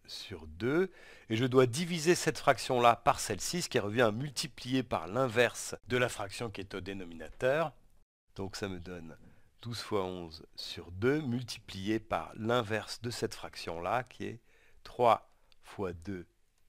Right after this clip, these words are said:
fois un sur treize fois douze fois onze. Voilà, alors maintenant je peux faire quelques simplifications.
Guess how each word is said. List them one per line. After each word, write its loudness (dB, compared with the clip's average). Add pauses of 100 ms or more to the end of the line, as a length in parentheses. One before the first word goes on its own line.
(160)
fois -10
un 0 (840)
sur -8 (540)
treize -8 (580)
fois -8
douze -10 (680)
fois 0
onze. -12 (720)
Voilà, 4
alors 2
maintenant 2
je -2
peux 2 (160)
faire -2
quelques -6
simplifications. -4